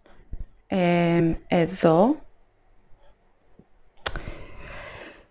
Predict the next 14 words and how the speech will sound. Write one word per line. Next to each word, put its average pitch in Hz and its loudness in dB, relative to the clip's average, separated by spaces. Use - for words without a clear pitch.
αχ, - 2
αυτά 190 0
τα 202 4
cookies, - 4
αποδοχή 202 6
από 208 4
εδώ, 208 8
από 208 6
εδώ, 175 6
αποδοχή 170 2
από 180 4
εκεί, - -2
συγγνώμη. 180 2
Λοιπόν. - -4